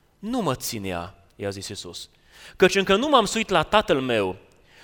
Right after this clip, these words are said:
ci du-te la frații mei și spune-le că mă sui la tatăl meu și la tatăl vostru, la Dumnezeul meu și la Dumnezeul vostru.' Maria Magdalena s-a dus și a vestit ucenicilor că a văzut pe Domnul și că i-a spus aceste lucruri. Amin.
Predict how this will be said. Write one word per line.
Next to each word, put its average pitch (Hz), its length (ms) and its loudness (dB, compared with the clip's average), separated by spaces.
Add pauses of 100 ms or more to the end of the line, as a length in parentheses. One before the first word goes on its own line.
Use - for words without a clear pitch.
ci - 120 2
du-te 196 340 2
la 185 120 8
frații 208 380 2
mei 196 140 0
și 196 140 0
spune-le 220 420 2
că 175 200 6
mă 165 120 4
sui 233 200 -4
la 160 140 4
tatăl 214 380 2
meu 190 160 0
și 196 100 -2
la 160 120 2
tatăl 190 300 2
vostru, 160 560 -2 (280)
la 151 160 6
Dumnezeul 147 460 2
meu 190 140 -2
și 175 100 -8
la 156 80 0
Dumnezeul 151 440 -2
vostru.' 113 520 -8 (640)
Maria 143 260 4
Magdalena 160 480 4
s-a 123 220 0
dus 165 400 -4 (200)
și - 160 -6
a 123 40 2
vestit 127 380 -4
ucenicilor 151 640 -4 (200)
că - 80 -2
a 107 60 4
văzut 113 320 -4
pe - 120 -4
Domnul 139 480 0 (220)
și - 200 -8
că 117 180 -2
i-a 104 120 0
spus 156 360 -8
aceste 120 380 -8
lucruri. 113 380 -8 (240)
Amin. 120 460 -8